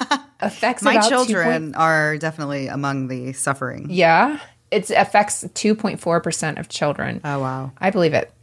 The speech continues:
Speaker 2: Yeah.
Speaker 1: Wow. Wow. Um, speaking of, uh, people who just don't like to go to school, um, I have mentioned many times that school, like, middle school, high school, they weren't my favorite times. And I found out this fact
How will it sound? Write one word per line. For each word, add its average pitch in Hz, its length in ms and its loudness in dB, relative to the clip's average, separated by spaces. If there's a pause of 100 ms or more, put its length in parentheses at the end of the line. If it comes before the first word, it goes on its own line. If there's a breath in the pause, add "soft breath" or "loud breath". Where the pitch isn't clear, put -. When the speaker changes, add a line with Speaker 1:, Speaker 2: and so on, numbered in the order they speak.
(140)
Speaker 2:
Yeah. 160 280 4 (120)
Speaker 1:
Wow. 143 340 -4 (300)
Wow. 139 240 -2 (560 loud breath)
Um, 180 340 6
speaking 220 460 0
of, 160 420 2
uh, 143 260 2 (180)
people 139 240 -10
who 135 80 -4
just 131 160 -8
don't 135 140 -8
like 123 120 -12
to 131 80 -12
go 123 100 -8
to 131 60 -8
school, 131 420 -6 (360 loud breath)
um, 165 440 4
I 202 800 4
have 175 200 -4
mentioned 160 360 0
many 151 200 2
times 143 320 0
that - 320 -6
school, 240 720 0 (240)
like, 190 140 -10
middle 185 200 0
school, 175 220 -2
high 160 160 2
school, 156 240 -2
they 175 160 2
weren't 151 180 2
my 135 80 0
favorite 123 360 -6
times. - 420 -6 (120)
And 156 400 2 (120)
I 165 460 4
found 214 260 0
out 185 180 0
this 156 160 -4
fact 139 400 2